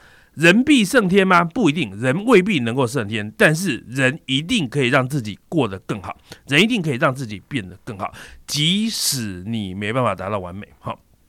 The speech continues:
所以今天是我们的 pilot，是我们的试播集哦。在我们这个试播集，我最后要给大家的一个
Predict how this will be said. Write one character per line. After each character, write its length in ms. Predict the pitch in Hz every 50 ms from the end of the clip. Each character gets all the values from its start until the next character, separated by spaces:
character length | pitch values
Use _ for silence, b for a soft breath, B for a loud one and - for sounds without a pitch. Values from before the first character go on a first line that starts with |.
| _ _ _ _ _ _ - _ _
所 160 | - - 247
以 120 | 254 175 113
今 200 | - - 208 220
天 140 | 233 226
是 60 | 214 220
我 40 |
们 80 | 139 117
的 80 | 120 120
pilot， 500 | - - 160 175 185 180 160 - - -
是 60 | 160
我 60 | 139
们 100 | 107 107
的 80 | 107 104
试 300 | - - - 247 190 127
播 240 | 110 123 127 131
集 180 | 117 104 95 98
哦。 80 | 92 B B B B B B B
在 120 | - 302
我 60 | 269 190
们 80 | 180
这 60 | 190
个 80 | 220 196
试 160 | 160 - 220
播 160 | 196 185 180
集， 140 | 170 139 131
我 160 | 110 98 95
最 180 | 107 - 240 190
后 160 | 160 170 165
要 100 | 156 139
给 200 | 120 - - 92
大 200 | 87 - 135 113
家 220 | 110 107 123 107 107
的 100 | 104 107
一 160 | 98 95 95
个 280 | 98 113 110 98 92